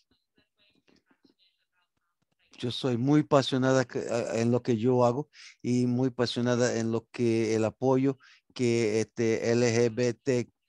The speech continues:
Q y todo lo que están, eh, eh, pasando ellos. Voy a hablar un poco más sobre T C C. Nosotros hacemos mucho.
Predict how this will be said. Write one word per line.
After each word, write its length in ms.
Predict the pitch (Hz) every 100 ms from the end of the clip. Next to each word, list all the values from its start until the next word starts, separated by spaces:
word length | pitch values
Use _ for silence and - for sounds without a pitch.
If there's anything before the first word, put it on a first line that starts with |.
| -
Q 320 | 165 147 143 _ _ _ _ _ _ _ -
y 100 | 110
todo 220 | 131 127
lo 80 | 127
que 100 | 123
están, 240 | - 117
eh, 60 | 113
eh, 720 | 101 69 - 53 64 50 - _
pasando 460 | - 101 120 107 107
ellos. 300 | 98 82 - - _ _ _ _ _ _ _ - _ _ - - _ _ _ _ _ _ _ _ _ - _ _ _ _ _ - _ _ _ - -
Voy 140 | 127
a 20 |
hablar 180 | 135 143
un 80 | 143
poco 220 | 147 147
más 240 | 135 135
sobre 480 | - - - 123 120
T 240 | - 131 123
C 200 | - 117
C. 240 | 120 98 - _ - - -
Nosotros 440 | 131 151 170 180
hacemos 380 | - 170 151 117
mucho. 520 | 131 147 135 120 92